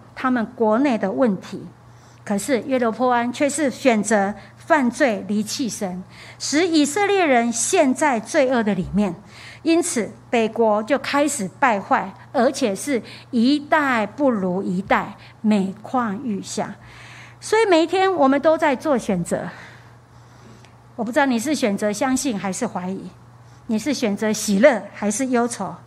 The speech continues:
你是选择顺服还是叛逆，或者是选择要站在神的这一边。每一天我们都需要做选择。当我们要选择的时候或决定的时候，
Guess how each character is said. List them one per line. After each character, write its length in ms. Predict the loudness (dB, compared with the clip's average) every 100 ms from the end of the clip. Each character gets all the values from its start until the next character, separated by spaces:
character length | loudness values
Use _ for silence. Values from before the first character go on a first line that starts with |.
| -20 -20 -20 -20 -2
你 120 | -2
是 180 | 2 0
选 240 | 0 -2
择 200 | 0 -2
顺 320 | 0 0 2
服 260 | 2 -2 -4
还 180 | -6 -10
是 200 | -8 -8
叛 340 | -4 0 2
逆， 180 | 2 0 -6 -18 -20 -20 -20 -20 -16 -6
或 100 | -2
者 120 | -2
是 280 | 0 -4 -4
选 260 | -4 0 0
择 320 | 0 -2 -4 -10 -20 -18
要 160 | -4 -4
站 320 | 0 0 2
在 240 | 2 0 -2
神 320 | -4 0 2
的 140 | 0
这 180 | 0 -2
一 160 | 0 0
边。 340 | -2 -4 -6 -10 -20 0
每 160 | 2 4
一 140 | 2
天 220 | 2 2
我 100 | 2
们 100 | 2
都 100 | 0
需 200 | 0 0
要 120 | 0
做 180 | 2 -2
选 200 | -4 -8 -10
择。 140 | -14 -14 -16 -18 -20 -18 -18 -20 -20 -20 -20 -20 -20 -14 2
当 200 | 4 6
我 80 |
们 100 | 4
要 160 | 4 2
选 260 | 2 0 2
择 140 | 2
的 100 | 0
时 220 | -2 -2
候 260 | 0 0 0
或 200 | 2 0
决 240 | 2 0
定 180 | 2 0
的 100 | 0
时 200 | -2 -4
候， 280 | -2 -4